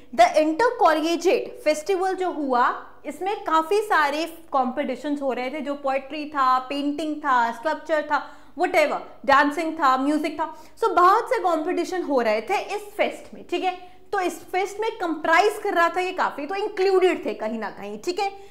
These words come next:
जब हम comprise की बात कर रहे हैं, inclusion की बात कर रहे हैं और word खुद मतलब बता रहा है कि मेरा मतलब included है, उसके साथ हम of नहीं लगाते, right।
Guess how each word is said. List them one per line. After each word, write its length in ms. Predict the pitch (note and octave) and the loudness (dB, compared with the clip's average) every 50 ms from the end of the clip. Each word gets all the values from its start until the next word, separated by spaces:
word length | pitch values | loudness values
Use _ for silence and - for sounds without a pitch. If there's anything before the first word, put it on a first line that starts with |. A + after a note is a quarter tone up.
| - - - | -20 -16 -12
जब 140 | G#3 - F4 | 2 6 6
हम 360 | G4+ - G#4+ B4 A#4 A4 - | 6 6 4 0 -4 -4 0
comprise 680 | - E4+ C#4+ B3+ - - A#3+ A#3 C#4 F#4 G4+ B4 - - | 0 0 0 0 0 0 2 2 4 2 2 -2 -4 -4
की 100 | - G4 | -6 -6
बात 360 | - - C4+ C4+ D#4 E4 - - | -2 0 2 2 2 0 0 -2
कर 120 | D#4 C#4+ C#4+ | -2 0 2
रहे 160 | C#4+ D4 D4+ | 2 0 0
हैं, 240 | C#4+ D#4+ F4 D#4+ - | 0 -2 -4 -2 -2
inclusion 580 | D#4 C#4 C4+ C4+ B3 C4+ C#4 D4 C#4+ D#4 G4 | -4 -4 -4 -4 -4 -2 -2 -2 -2 -2 -4
की 240 | G4 F#4+ - E4+ E4 | -6 -6 -6 -6 -6
बात 360 | C#4 B3+ A3+ F#3+ A3 A3 - - | -4 -2 -2 -2 -2 -6 -6 -6
कर 140 | C4 C4 | -4 -2
रहे 240 | C#4 D#4 D4+ D4 C#4+ | 2 2 4 4 2
हैं 520 | C#4 C#4+ D4 D#4+ E4 E4 - - - - - - | 2 4 4 4 4 2 -2 -8 -14 -10 -2 0
और 140 | C#4 C#4+ C#4+ | 0 0 0
word 460 | A#3 B3 D4 D#4 F4 F#4+ - - - | 2 4 6 6 6 6 4 -2 -6
खुद 240 | - F#4+ A4 G#4+ F4 | -4 -2 -2 -2 -2
मतलब 320 | F4+ E4 D4+ - D4+ A#3+ A3+ | -2 -4 -2 -2 -4 -4 -2
बता 340 | A#3 B3 B3 B3 A#3 A3+ A#3+ | -2 -2 -2 -2 -2 0 2
रहा 140 | C4+ C4+ | 2 2
है 160 | C4+ C4 C#4 C#4+ | 2 0 0 -2
कि 140 | C#4+ - | -2 -4
मेरा 300 | - D4+ C#4 C4+ C#4 C#4+ | -4 -4 -2 0 0 0
मतलब 360 | D4 C#4+ C#4+ C#4 D4 D#4+ D4+ C4 | 0 0 -4 -4 -2 -4 -2 -2
included 540 | C4+ A#3+ A3 A3+ A3 A3+ A#3+ A#3 E4+ F4+ | -4 -4 -4 -6 -6 -6 -4 -2 -2 -2
है, 440 | E4+ D4+ C#4 D#4 F4 E4+ - - - - - - - | -2 -2 0 0 0 -2 -4 -10 -18 -20 -16 -8 -6
उसके 340 | E4 D#4+ E4 - G4+ G4+ G#4 | -6 -6 -4 -6 -6 -6 -4
साथ 360 | G#4 G4+ D#4 A3+ A3 B3+ C#4+ | 0 2 2 4 4 2 0
हम 580 | - - - C#4 D4 E4+ G4+ G#4 - - - - - - - - | -4 -2 0 0 0 0 0 -6 -10 -16 -20 -20 -20 -8 0 2
of 560 | D4+ D#4 D#4 D#4+ E4+ F4 F#4+ G#4 - - - | 4 4 6 6 6 6 6 4 2 -2 -4
नहीं 500 | C#4 C4 B3 B3 B3+ D#4 F#4+ B4+ C5 - - - - A#3 | -2 -2 -2 -2 -2 -4 -4 -4 -8 -10 -14 -14 -10 -10
लगाते, 500 | A3+ G#3+ - D#3 G2+ - - - - A3+ - - - - - - - - | -8 -6 -6 -8 -8 -10 -8 -4 -4 -4 -4 -6 -12 -18 -18 -12 0 4
right। 220 | C#4 D#4+ F4 E4 | 6 6 6 4